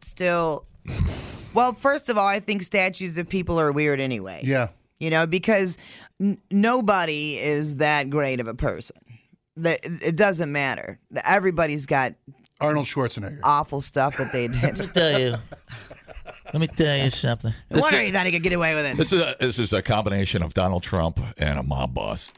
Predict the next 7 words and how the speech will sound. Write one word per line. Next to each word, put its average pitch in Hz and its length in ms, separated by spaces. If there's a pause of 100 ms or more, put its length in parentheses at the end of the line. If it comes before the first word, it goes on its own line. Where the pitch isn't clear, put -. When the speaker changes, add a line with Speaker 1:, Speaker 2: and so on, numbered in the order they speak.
Speaker 1:
Okay. 131 420 (840)
Speaker 3:
Let 156 140
me 156 80
tell 135 280
you 123 180
something. 110 500 (1040)
When 143 220